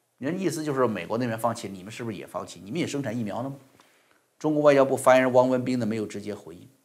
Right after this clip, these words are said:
表示说中方期待在W T O框架下进行建设性讨论啊，给你来那么一段官僚文字。实际上呢，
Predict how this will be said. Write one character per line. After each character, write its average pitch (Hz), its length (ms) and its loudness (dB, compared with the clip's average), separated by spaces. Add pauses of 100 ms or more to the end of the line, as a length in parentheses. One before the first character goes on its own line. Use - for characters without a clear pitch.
(520)
表 101 160 -8
示 127 160 -6
说 131 140 -2
中 156 240 -2
方 151 200 4
期 - 220 2
待 170 220 4 (240)
在 113 160 2
W 143 420 4
T 143 180 -4
O 127 120 4
框 170 340 4
架 127 160 2
下 - 220 -10 (120)
进 123 140 -10
行 110 220 -10 (200)
建 160 220 0
设 113 140 -8
性 90 180 -12
讨 - 200 -18
论 104 120 -16 (160)
啊， 110 300 0
给 123 100 -4
你 107 120 -6
来 92 180 -12
那 113 120 -4
么 107 120 -8
一 101 160 -12
段 95 240 -10
官 110 180 -2
僚 104 120 -2
文 90 200 -8
字。 123 220 -10 (320)
实 - 280 -2
际 208 200 -2
上 - 320 -10
呢， - 60 -20